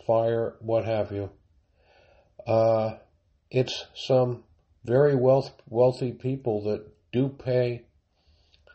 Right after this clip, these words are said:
huge tax bills, both on their businesses and their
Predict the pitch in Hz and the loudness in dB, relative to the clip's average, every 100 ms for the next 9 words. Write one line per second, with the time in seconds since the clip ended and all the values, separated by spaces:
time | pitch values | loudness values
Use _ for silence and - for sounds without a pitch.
0 | _ _ _ - 120 127 123 - - _ | _ _ _ -4 2 2 0 -10 -20 _
1 | - 123 131 - 95 85 - - _ _ | -2 0 0 -6 -6 -6 -8 -18 _ _
2 | _ _ _ _ _ _ _ _ _ _ | _ _ _ _ _ _ _ _ _ _
3 | - _ - - _ _ _ _ _ _ | -20 _ -18 -18 _ _ _ _ _ _
4 | _ _ _ _ _ _ _ _ _ 117 | _ _ _ _ _ _ _ _ _ 4
5 | 120 120 - - 113 113 113 107 110 107 | 4 4 -2 -8 -4 -2 -2 -4 -2 -2
6 | 101 95 _ - - 131 127 127 139 143 | -2 -6 _ -2 0 2 0 -2 0 0
7 | 143 139 123 120 120 113 120 120 120 110 | -2 -2 -2 0 -4 -4 -2 -2 -4 -8